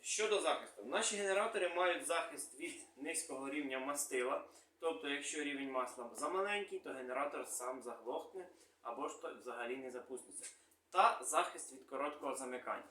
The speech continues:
Наприклад, якщо інструмент або прилад, який, е, працює від генератора, замкнув, то генератору нічого не буде. Просто виб'є автомат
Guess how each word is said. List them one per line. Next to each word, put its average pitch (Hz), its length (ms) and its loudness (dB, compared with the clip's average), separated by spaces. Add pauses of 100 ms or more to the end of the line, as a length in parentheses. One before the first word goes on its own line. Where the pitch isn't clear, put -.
(100)
Наприклад, 135 500 -4
якщо 139 240 -6
інструмент 143 640 -2
або 123 160 -2
прилад, 120 500 -2 (420)
який, 143 500 -2 (360)
е, 107 280 0 (240)
працює 143 380 0
від 139 220 -2
генератора, 120 680 2
замкнув, 202 720 0 (380)
то 147 380 2
генератору 165 520 4
нічого 151 480 -4
не 143 120 -4
буде. 113 280 -4
Просто 190 460 2
виб'є 156 420 0
автомат 139 680 4